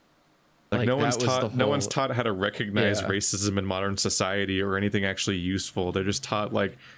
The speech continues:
Speaker 1: vague bullet points of a thing that's in the past. Just like how we study McCarthyism and the Crucible as, like, "Wow, isn't this interesting? How, like, this is how allegory works," and not like, "Hey, this is still happening."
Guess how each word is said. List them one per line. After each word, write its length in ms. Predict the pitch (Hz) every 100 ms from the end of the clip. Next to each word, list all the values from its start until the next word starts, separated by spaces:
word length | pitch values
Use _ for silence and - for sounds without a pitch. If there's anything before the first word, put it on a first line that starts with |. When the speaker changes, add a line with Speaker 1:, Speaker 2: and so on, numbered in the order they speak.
| -
Speaker 1:
vague 480 | 101 113 107 104 98
bullet 300 | 104 101 104
points 380 | - 104 95 -
of 120 | 101
a 60 | 95
thing 180 | 110
that's 160 | 101 -
in 80 | 95
the 40 |
past. 480 | 87 - 95 95 - - -
Just 220 | - 190 240
like 140 | 220
how 140 | 208 196
we 100 | 190
study 480 | - 175 165 147 - - -
McCarthyism 1000 | 127 127 - 143 131 135 127 117 127 123
and 160 | 113 113
the 40 |
Crucible 800 | 104 - 139 131 123 107 104 104
as, 240 | 101 107 -
like, 180 | 107 - - - -
"Wow, 240 | 247 156
isn't 180 | 160 170
this 140 | 170
interesting? 640 | - 127 - 175 - 190
How, 180 | 170 139 123
like, 160 | 110 -
this 180 | 143
is 40 | 151
how 120 | 120
allegory 520 | 92 147 165 110 98
works," 360 | 90 92 87 -
and 180 | 101 104
not 220 | 104 110 107
like, 280 | 98 95 - - -
"Hey, 180 | 170 165
this 240 | 135 175
is 100 | 196
still 240 | - 202 147
happening." 640 | 123 113 - 90 90